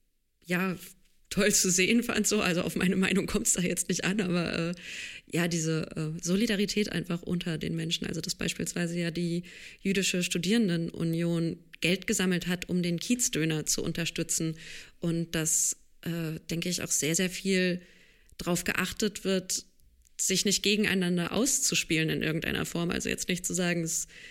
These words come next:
sei jetzt bemerkenswerter, dass es ein antisemitischer oder dass es ein rassistischer Anschlag war, sondern es war einfach beides und man kann dem Täter mit seiner faschistischen Gedankenwelt auch noch sehr viel mehr, äh,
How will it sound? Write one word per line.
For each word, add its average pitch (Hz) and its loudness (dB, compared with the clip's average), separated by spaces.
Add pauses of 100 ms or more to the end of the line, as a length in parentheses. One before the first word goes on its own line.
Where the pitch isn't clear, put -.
(200)
sei 180 0
jetzt 175 0
bemerkenswerter, 185 0
dass 175 -2
es - -2
ein - -4
antisemitischer 185 -2
oder - -8
dass - -6
es - -4
ein - -8
rassistischer 202 0
Anschlag - -4
war, 175 -2
sondern 170 -6
es - 0
war 170 -8
einfach - -8 (460)
beides 196 4
und 175 -4
man 175 0
kann 175 2
dem - -2
Täter 185 0
mit 170 -2
seiner 175 0
faschistischen 180 -2 (500)
Gedankenwelt 170 0
auch 165 -2
noch 175 -2 (380)
sehr 165 2
viel 190 4
mehr, 190 6 (640)
äh, 156 -4